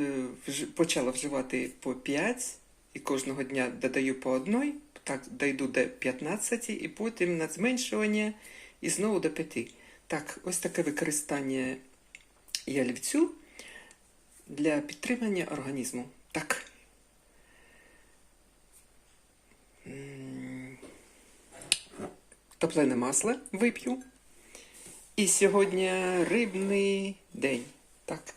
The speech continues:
четвер. Рибні страви. І я відварила рис, а потім думаю, «Щось таке не те ще з тим рисом». Подивилась, ніколи не дивлюсь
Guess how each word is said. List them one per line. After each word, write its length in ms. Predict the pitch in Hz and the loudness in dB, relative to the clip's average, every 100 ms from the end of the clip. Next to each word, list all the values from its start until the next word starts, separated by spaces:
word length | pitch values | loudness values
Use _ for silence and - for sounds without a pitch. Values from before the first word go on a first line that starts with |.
| - | 2
четвер. 540 | - 269 156 123 131 - - - - - | 4 6 8 6 4 -8 -20 -20 -20 -8
Рибні 380 | 175 220 208 208 | 0 2 6 4
страви. 520 | 208 - 151 - - - - - - - - - - - - - - - - _ | 4 4 2 4 0 -2 -20 -20 -20 -14 -12 -12 -14 -20 -20 -20 -20 -20 -20 _
І 260 | - 180 180 | -4 -4 -2
я 420 | 196 202 202 190 - - - - - | 0 0 0 -4 -8 -18 -20 -20 -12
відварила 760 | - 175 170 180 190 185 170 160 | -2 0 4 4 6 6 8 8
рис, 520 | 156 151 185 - - - _ _ _ _ | 6 4 4 0 -2 -10 _ _ _ _
а 80 | - | -2
потім 440 | 156 180 175 180 170 | 2 2 4 4 6
думаю, 460 | 160 170 165 156 156 - - - - - - | 6 6 6 4 2 -2 -4 -8 -8 -10 -2
«Щось 420 | - 226 220 - | 0 2 2 2
таке 600 | - - 190 - 202 190 | 0 -4 -4 0 2 4
не 160 | 180 190 | 2 0
те 380 | - - 180 135 | -2 0 2 2
ще 300 | - - 135 | -2 -4 -4
з 180 | - - - | -6 -8 0
тим 240 | 151 147 | 2 2
рисом». 580 | 143 147 127 - 127 - - - _ _ _ _ - - - | 2 2 0 -2 -4 -6 -16 -20 _ _ _ _ -20 -18 -8
Подивилась, 680 | 185 175 220 214 202 - - | -2 2 4 4 2 -2 0
ніколи 400 | 208 214 180 156 | 0 6 6 6
не 100 | 151 | 2
дивлюсь 560 | 151 147 147 147 - | 0 0 2 2 0